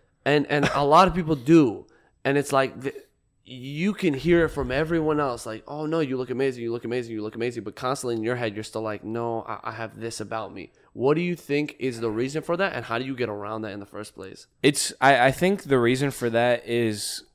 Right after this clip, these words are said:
Speaker 2: 'cause I genuinely just wanna drive myself to be better than I am already. Yeah,
Speaker 1: Yeah.
Speaker 2: people can tell me, you know, "Hey, you're doing really good, uh, you know, you've made a lot of progress." In my mind, though, I wanna make, I wanna do more progress. I want to be stronger. I wanna look better.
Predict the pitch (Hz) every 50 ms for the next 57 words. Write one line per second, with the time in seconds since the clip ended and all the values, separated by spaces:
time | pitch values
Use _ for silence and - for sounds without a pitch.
0 | _ _ - - 135 123 120 - 110 117 113 104 120 120 123 127 127 127 123 117
1 | 113 110 117 - - 110 107 107 104 101 90 - 101 101 101 101 101 104 98 95
2 | 101 92 95 92 - - 92 90 - - - 98 95 98 95 92 98 98 98 95
3 | 92 90 92 90 90 85 85 87 85 85 78 71 73 71 69 80 90 - - _
4 | _ - - _ - 135 165 208 - - - 175 - 147 131 - - 110 107 -
5 | 139 120 127 120 117 113 104 104 110 117 113 110 107 107 107 110 135 156 147 131
6 | 131 117 123 147 147 131 120 127 143 135 127 107 127 131 139 139 139 135 131 131
7 | 120 117 120 120 123 120 117 110 110 117 117 120 120 113 110 110 120 127 123 120
8 | - 135 120 120 120 120 123 120 120 - - _ _ _ _ _ _ _ _ _
9 | _ - 123 131 131 147 160 156 139 127 127 139 143 147 139 143 147 151 156 151
10 | - - _ _ _ _ - 127 147 175 170 165 151 139 131 120 120 120 110 -
11 | - _ - 135 165 180 180 160 131 110 120 117 107 107 107 104 95 - - 92
12 | 85 85 80 - - - - _ - - 127 127 117 113 113 123 127 139 147 151
13 | 156 143 - - 120 117 107 - - 113 98 95 90 92 90 85 98 101 110 113
14 | 117 113 110 113 117 123 135 139 135 - 110 101 110 101 90 87 82 87 -